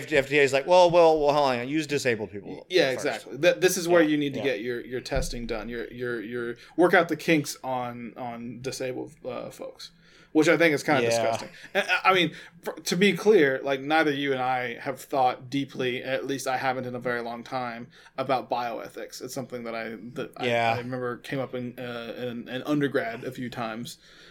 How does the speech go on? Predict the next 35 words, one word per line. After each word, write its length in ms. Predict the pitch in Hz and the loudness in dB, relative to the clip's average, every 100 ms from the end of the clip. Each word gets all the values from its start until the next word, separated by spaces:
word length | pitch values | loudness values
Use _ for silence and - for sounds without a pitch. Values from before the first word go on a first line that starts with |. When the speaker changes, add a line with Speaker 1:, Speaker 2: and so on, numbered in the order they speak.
| - | -20
Speaker 2:
but, 220 | 135 143 - | -2 -2 0
like, 240 | 127 120 147 | -2 -2 -2
it's 180 | 143 | -2
Speaker 1:
Well, 100 | 139 | 6
Speaker 2:
not 100 | 147 | 8
Speaker 1:
I 40 | 151 | 8
th-, 260 | 185 160 | 6 0
I 100 | - 165 | 2 4
th-, 80 | |
I 80 | 175 | 4
think 220 | 160 175 | 4 4
it 60 | 196 | 4
was 140 | 160 | 4
in 80 | 151 | 4
an 80 | 143 | 4
early, 240 | 143 131 | 4 0
I 140 | 127 123 | 0 -2
think 160 | 151 | -2
we 100 | 156 | -2
talked 220 | 123 117 117 | -2 -2 -2
about 160 | 117 | -4
it 20 | |
in, 80 | 113 | -4
like, 140 | 110 113 | -4 -4
a 80 | |
really 320 | 113 110 113 107 | -4 -6 -6 -4
early 280 | 107 107 | -4 -2
episode 520 | 104 101 113 127 123 117 | -2 -2 -2 -2 -2 -2
where 160 | 113 | -6
I'm 120 | 107 | -6
sure 240 | 104 - 120 | -10 -10 -8
we 120 | 113 | -8
were 80 | 107 | -10
just 180 | 107 - | -10 -10
fucking 320 | 113 104 | -10 -8